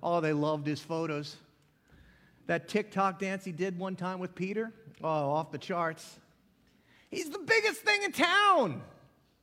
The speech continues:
John was, by the way we measure things, great. In fact, he's so famous, he, he becomes such a big deal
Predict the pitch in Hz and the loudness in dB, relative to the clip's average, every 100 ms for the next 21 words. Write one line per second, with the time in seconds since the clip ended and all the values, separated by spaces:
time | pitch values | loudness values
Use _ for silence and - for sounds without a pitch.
0 | _ _ _ _ _ _ - 254 320 277 | _ _ _ _ _ _ 4 6 6 6
1 | 220 165 147 170 - - _ _ - - | 6 6 0 -6 -12 -20 _ _ -20 -10
2 | 143 202 208 208 226 226 226 214 196 147 | 6 8 8 8 6 6 4 6 4 4
3 | 135 - 110 - - _ _ _ _ _ | -2 -6 -12 -14 -20 _ _ _ _ _
4 | _ _ - 120 117 113 95 - - - | _ _ -8 -4 -4 -6 -10 -20 -20 -20
5 | _ _ _ _ _ _ _ _ _ _ | _ _ _ _ _ _ _ _ _ _
6 | _ _ _ _ _ _ 202 - 147 - | _ _ _ _ _ _ -4 -2 -4 -2
7 | 220 277 - 208 175 101 156 - - 170 | -2 -2 -2 -2 -4 -8 -12 -12 -6 -4
8 | 165 185 196 - 240 285 175 120 143 110 | 0 0 -2 -2 -2 0 -2 0 -2 -4
9 | 170 254 110 120 | -6 -6 -6 -12